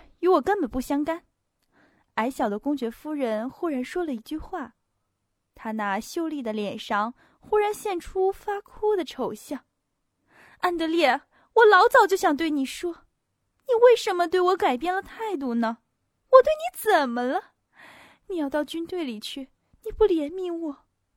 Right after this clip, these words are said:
为什么？”“丽莎！”安德烈公爵只说了一句话，但这句话既含有祈求，又含有威胁，主要是有坚定的信心，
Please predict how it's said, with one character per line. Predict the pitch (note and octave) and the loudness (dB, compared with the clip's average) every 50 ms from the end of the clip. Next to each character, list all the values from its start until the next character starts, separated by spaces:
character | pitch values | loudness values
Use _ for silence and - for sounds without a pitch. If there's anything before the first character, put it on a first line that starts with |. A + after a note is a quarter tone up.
| _ - | _ 6
为 | C#5 B4+ G#4 | 6 6 6
什 | - - - - D4+ A#3+ | 2 -2 -2 -2 -2 0
么 | A3+ A3+ A3 G#3+ G#3+ A#3+ - _ _ _ _ _ _ _ _ _ _ _ | 2 2 2 2 2 0 -4 _ _ _ _ _ _ _ _ _ _ _
？”“丽 | - C#4 C4+ C#4+ C#4 D4+ E4 G4 | -2 2 4 4 6 6 4 4
莎！” | - - - - A#3 E3+ - _ _ _ _ _ _ _ _ _ _ _ _ _ _ _ _ _ | 2 2 0 0 -2 -2 -4 _ _ _ _ _ _ _ _ _ _ _ _ _ _ _ _ _
安 | - B3 D4+ E4+ | -6 -4 -4 -2
德 | F#4 G4+ | -2 0
烈 | G4 G#4 F#4 | 0 0 0
公 | C#4 - D4 C#4+ C#4 | 0 -2 -2 -2 -4
爵 | - - A3+ G#3 G#3+ A3+ A#3+ | -4 -4 -4 -4 -4 -4 -6
只 | - - A3+ | -8 -10 -12
说 | - - D#4+ E4+ | -10 -8 -8 -8
了 | E4+ D#4+ | -8 -8
一 | A3+ F#3 | -10 -12
句 | F#3+ - - D4 | -12 -12 -12 -10
话， | - - - B3 G3+ - _ _ _ _ _ _ _ _ _ _ _ _ _ _ _ _ _ _ | -10 -12 -14 -16 -16 -16 _ _ _ _ _ _ _ _ _ _ _ _ _ _ _ _ _ _
但 | - C4+ B3+ | -4 -4 -2
这 | A#3+ B3 A#3+ | -2 -4 -6
句 | - - A#3 | -6 -6 -8
话 | A#3 - - B3 A3+ G#3+ G3+ G3+ - - _ | -6 -4 -4 -4 -2 -4 -4 -6 -8 -12 _
既 | - - A3+ | -12 -10 -10
含 | A3 - B3 B3+ | -10 -8 -6 -6
有 | A#3 G3+ F#3+ | -6 -6 -8
祈 | - - - - G3+ A3 | -12 -16 -16 -14 -16 -16
求， | - - - G#3+ F#3+ F3+ F3+ G3 A#3+ - - _ _ _ _ - | -16 -12 -8 -6 -4 -2 -2 -4 -6 -10 -14 _ _ _ _ -12
又 | A3 G#3 | -10 -10
含 | F#3 - - G3+ G#3 | -10 -12 -12 -10 -10
有 | G3 F3 | -10 -10
威 | F3 F3+ F#3+ A3 B3 | -10 -8 -8 -6 -6
胁， | C4+ - - - - F3+ D#3+ G3+ - _ _ _ _ _ _ _ _ _ _ - | -8 -10 -12 -14 -14 -14 -14 -14 -18 _ _ _ _ _ _ _ _ _ _ -8
主 | - C4+ C4+ | -6 -4 0
要 | C#4+ D#4+ E4 D#4+ D4+ D4+ | 2 4 4 4 4 2
是 | D4 - - D4 | 0 -4 -4 -2
有 | C#4 A3+ A#3 | -2 -2 -2
坚 | - - D#4 D#4+ E4 E4+ | -2 -6 -6 -6 -6 -6
定 | E4+ D4 | -6 -6
的 | G#3+ G3+ | -8 -8
信 | F#3+ - - B3 | -10 -8 -6 -6
心， | G3+ - - - A#3+ A#3+ C4 | -6 -8 -8 -6 -6 -6 -6